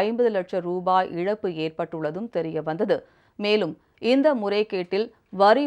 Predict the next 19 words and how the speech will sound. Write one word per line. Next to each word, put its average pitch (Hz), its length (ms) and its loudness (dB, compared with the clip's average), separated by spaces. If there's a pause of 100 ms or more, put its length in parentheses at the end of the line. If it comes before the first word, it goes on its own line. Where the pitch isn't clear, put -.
வசூலிக்கும் 220 640 -4
பணியில் 190 360 -4 (100)
ஈடுபட்டிருந்த 180 600 -2 (220)
பதிமூன்று 220 500 -2 (100)
பேருக்கு 180 360 -4 (180)
தொடர்பு 202 300 -2 (100)
இருந்ததும் 175 400 -4 (140)
கண்டறியப்பட்டது. 165 760 -2 (440)
இது 220 200 8
தொடர்பாக 175 680 2 (120)
ராமலிங்கம், 175 680 2 (100)
ரவிச்சந்திரன், 170 640 -4 (140)
கண்ணன், 165 360 -2 (260)
ஆதிமூலம், 180 540 -2 (360)
மாரியம்மாள் 220 720 6 (220)
ஆகிய 180 440 -2 (200)
ஐந்து 214 200 -4 (100)
பணியாளர்களை 165 720 -2 (440)
மாநகராட்சி 240 720 6